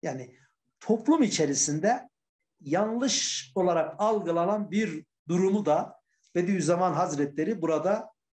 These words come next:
bir izaya getiriyor, bir düzene koyuyor.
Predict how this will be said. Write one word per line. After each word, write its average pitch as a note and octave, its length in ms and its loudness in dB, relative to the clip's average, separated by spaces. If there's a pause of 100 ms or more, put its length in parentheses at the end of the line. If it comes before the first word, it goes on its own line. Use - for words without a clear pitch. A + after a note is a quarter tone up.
bir F3 320 -2 (880)
izaya F#3 440 4
getiriyor, F#3+ 580 2
bir G3+ 280 2
düzene D#3 400 0
koyuyor. A2+ 280 -4